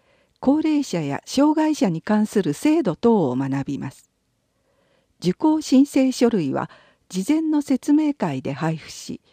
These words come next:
書類選考により受講者を決定します。日程、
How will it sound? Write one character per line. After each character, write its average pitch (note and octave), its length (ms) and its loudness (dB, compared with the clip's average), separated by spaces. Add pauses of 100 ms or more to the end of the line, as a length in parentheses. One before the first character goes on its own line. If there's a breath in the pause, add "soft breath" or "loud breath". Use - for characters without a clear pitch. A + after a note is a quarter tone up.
(380)
書 G#3+ 200 0
類 D#4+ 200 2
選 D#4+ 260 -2
考 F#3 240 -2
に D3 200 -2
よ D3+ 120 -2
り F3 160 -6 (160)
受 F3+ 140 -2
講 D4+ 240 2
者 F3 180 -2
を - 120 -8
決 - 280 -8
定 C#3+ 160 -4
し - 180 -12
ま - 140 -10
す。 - 160 -20 (1700)
日 E3+ 180 -4 (180)
程、 D#3 260 -4